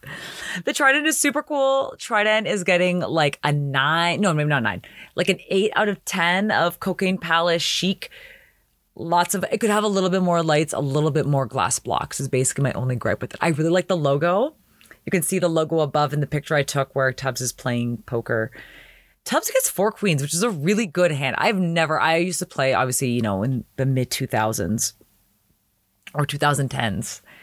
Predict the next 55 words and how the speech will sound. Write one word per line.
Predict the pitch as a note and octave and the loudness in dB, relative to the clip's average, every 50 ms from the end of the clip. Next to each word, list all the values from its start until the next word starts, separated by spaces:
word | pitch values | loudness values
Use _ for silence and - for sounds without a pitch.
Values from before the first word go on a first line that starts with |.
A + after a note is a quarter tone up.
| - - - - | -20 -20 -8 -6
as | - - | -4 -2
they | C#3 C3 | -2 -2
call | - B2+ | -2 -2
it. | A2+ - | 0 2
I | C#3 | 2
used | D#3 D#3 C#3+ | 2 2 0
to | - | 2
play | - E3 D3 | 0 0 0
poker | - D3+ C#3+ C3+ - C3+ | 0 0 0 0 2 0
with | C3+ B2+ C3 - | 0 0 -2 0
guys | - B2 B2+ C3 | 0 0 0 2
I | C3 C3 | 0 0
was | C3 C3 | 0 0
dating | A#2 C3 C3 C3 B2 B2 A#2+ A#2+ | 0 0 0 2 2 0 0 0
and | A#2+ A#2+ B2 A#2+ - - - - - - - - _ _ | 0 0 -2 -2 -6 -10 -20 -20 -20 -20 -20 -20 _ _
whatever. | - C3+ C3+ C3 B2 - - - - _ _ _ _ _ _ _ _ _ _ _ _ - | 0 0 2 2 0 -2 -2 -8 -18 _ _ _ _ _ _ _ _ _ _ _ _ 0
They're | G3+ G#3+ G3+ | 2 2 2
friends, | - - - G3+ F3+ E3 E3 D#3 - | 0 0 2 2 2 2 2 0 -2
and | - F3+ F#3 | -2 0 0
I | G#3 | 2
never | A3 G3+ F3+ F3+ F#3 G3 F3+ | 2 2 2 2 2 0 0
got | D#3 D3+ C#3 A#2 - | 2 2 0 2 2
that | C3 C3 - | 0 -2 0
good | - C#3 | 0 0
of | A2+ | 0
a | B2 | 0
hand. | B2+ B2+ C3 F2 F#2 - | 0 0 -2 -2 -2 0
I | - D#3 | 2 2
would, | E3 D3+ - - _ _ - | 2 2 0 -2 _ _ -2
I | D#3+ | -2
think | D#3+ - F3+ | 0 0 0
I | G#3 G#3 | 0 0
got | F#3+ G3 F#3+ - - - | 2 2 2 2 0 -4
three | - - D3 D3+ D#3 | -12 -4 0 0 2
of | D3 | 2
a | D#3+ D#3 | 0 -2
kind | - C#3+ D3+ C#3+ C#3+ C3+ A#2+ A#2 A#2 | -2 0 0 2 2 2 0 0 0
one | B2+ B2+ B2 B2 | 0 0 0 0
time | - - D3+ D#3 D#3+ E3 | -2 -2 0 0 0 0
when | D#3+ D3 | 0 0
I | B2 | 0
was | A#2 A#2 - | 0 0 -2
playing | - - - C#3 C3 C3 C3 C3 | -4 -4 -2 0 2 2 2 2
with | C3 C3 - | 0 -2 0
my | - B2+ | -2 -2
friend | B2 - C3 B2+ | 0 0 0 0
Christina | - C3 - - - C3 C3 | 0 -4 -4 -2 -2 0 0
and | B2+ B2 | 0 0
her | A2 A#2+ A#2 | -2 -4 -6
dad, | A2 - - A2+ A2+ A#2 | -8 -6 -4 -2 0 0
and | B2 | 0
he | A#2+ | -2
was | - A2 A#2 - - | -4 -6 -8 -6 -4
really | G#2+ G#2+ A2+ A2+ A2+ | -2 0 0 0 -2
impressed. | A2 - - - F2+ G2 C#3 - - | -4 -4 -4 -2 -2 0 -2 -4 -6